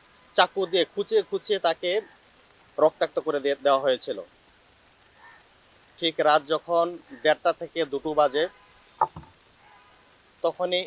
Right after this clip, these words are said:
এই প্রশাসনের যে চিরাচরিত মাস্টার প্ল্যান ছিল,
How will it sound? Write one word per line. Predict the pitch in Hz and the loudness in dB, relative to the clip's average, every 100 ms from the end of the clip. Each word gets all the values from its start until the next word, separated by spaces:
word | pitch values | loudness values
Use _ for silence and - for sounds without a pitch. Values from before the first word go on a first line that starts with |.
| 160 | 0
এই | |
প্রশাসনের | 165 170 165 - 170 165 156 | 0 2 0 0 -2 -2 0
যে | 151 | -2
চিরাচরিত | 147 160 160 160 156 151 151 151 139 - | -2 0 0 0 -6 -4 0 0 -2 -6
মাস্টার | 120 143 - 170 | -2 -2 0 -2
প্ল্যান | - 156 160 | 0 -2 -2
ছিল, | 165 | -4